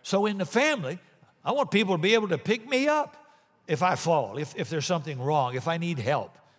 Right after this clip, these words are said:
I want that encouragement. I wanna be there. We wanna be there for you. But if you're not connected, we don't know what the heck's happening to you.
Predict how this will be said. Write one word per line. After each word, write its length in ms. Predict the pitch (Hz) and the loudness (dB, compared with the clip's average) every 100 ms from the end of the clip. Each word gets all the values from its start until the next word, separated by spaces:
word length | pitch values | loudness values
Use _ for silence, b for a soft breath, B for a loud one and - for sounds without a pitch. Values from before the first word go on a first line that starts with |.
| b b | b b
I 60 | 127 | -6
want 240 | 160 156 | -2 -2
that 180 | 147 135 | -2 -2
encouragement. 800 | 127 110 165 156 113 98 92 120 | -4 -4 0 0 -2 -8 -6 0
I 80 | 196 | 2
wanna 240 | 214 175 | 4 2
be 240 | 123 233 | 2 0
there. 280 | 190 120 151 | 0 2 2
We 240 | 156 180 226 | 2 2 2
wanna 260 | 156 127 | 2 -2
be 160 | 123 135 | -4 -4
there 260 | 131 180 - B | -2 -2 -4 B
for 140 | - 196 | -6 -2
you. 240 | 233 220 B | 0 -2 B
But 100 | 196 | 2
if 100 | 175 | 2
you're 140 | 160 254 | 4 2
not 200 | 180 147 | 2 2
connected, 480 | 170 262 247 185 190 | 2 2 2 0 0
we 140 | 277 | 2
don't 140 | 247 | 2
know 80 | 254 | 2
what 180 | 277 277 | 2 2
the 140 | 285 | 2
heck's 240 | 285 320 - | 0 0 0
happening 360 | 175 131 131 123 | 0 0 -6 -4
to 100 | 131 | -4
you. 240 | 113 101 | -4 -8